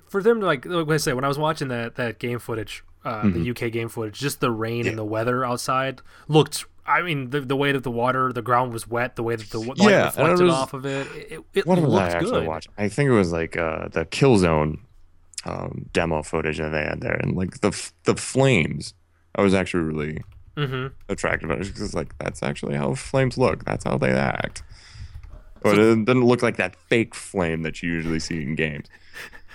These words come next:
Speaker 1: The six, the six, uh, the six frames just looped
Speaker 2: Yeah,
Speaker 1: over
Speaker 2: it's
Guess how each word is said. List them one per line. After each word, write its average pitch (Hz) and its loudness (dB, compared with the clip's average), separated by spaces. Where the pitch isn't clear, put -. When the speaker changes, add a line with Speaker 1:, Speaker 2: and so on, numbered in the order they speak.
Speaker 1:
The 135 0
six, - 0
the 147 0
six, - -4
uh, 127 0
the 123 -6
six - -8
frames 123 -2
just - -10
looped 120 -6
Speaker 2:
Yeah, 92 -2
Speaker 1:
over 85 0
Speaker 2:
it's 87 0